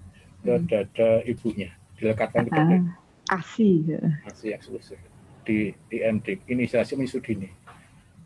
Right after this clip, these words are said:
Speaker 1: Belum dimandikan, eh, di lap, kemudian pusarnya, tali pusarnya sudah dipotong, dilipat, diikat, dilekatkan di dada ibunya. Kemudian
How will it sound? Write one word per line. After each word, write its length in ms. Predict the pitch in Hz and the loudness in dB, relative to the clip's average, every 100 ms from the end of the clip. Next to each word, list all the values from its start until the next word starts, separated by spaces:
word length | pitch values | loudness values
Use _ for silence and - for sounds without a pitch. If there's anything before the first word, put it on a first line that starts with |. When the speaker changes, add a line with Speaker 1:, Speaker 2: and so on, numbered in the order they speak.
| _ | _
Speaker 1:
Belum 320 | - 113 127 | -2 0 0
dimandikan, 640 | 123 117 127 147 113 110 110 - - - - - - | 0 0 0 -4 -6 -6 -8 -16 -20 -20 -20 -20 -8
eh, 160 | 113 110 | -6 -4
di 480 | 110 101 98 95 - - - - - - | -2 -2 -2 -6 -10 -16 -14 -14 -14 -10
lap, 240 | 104 113 - - - - - - - - - - | -4 -4 -6 -18 -20 -20 -20 -20 -20 -20 -20 -14
kemudian 460 | - 117 110 113 110 | -4 -2 -2 -4 -4
pusarnya, 340 | 117 113 113 | -4 -4 -4
tali 240 | 113 107 110 | -4 -4 -4
pusarnya 300 | 110 113 139 | -2 0 -2
sudah 120 | - | -6
dipotong, 560 | 101 92 104 95 - 160 175 - | -8 -8 -8 -8 -10 -12 -14 -14
dilipat, 600 | 104 95 95 - 143 151 - - | -16 -14 -16 -14 -14 -14 -18 -20
diikat, 400 | - 101 - 131 135 - - - - | -18 -18 -10 -10 -10 -16 -14 -14 -6
dilekatkan 420 | 110 110 - 127 | -4 -2 -2 -4
di 60 | - 101 | -4 -2
dada 140 | 110 | -2
ibunya. 480 | 101 - - 107 95 92 - - - - - | -4 -8 -10 -8 -8 -10 -20 -20 -20 -20 -10
Kemudian 560 | 120 117 110 117 127 156 | -2 -2 -2 -2 -2 -4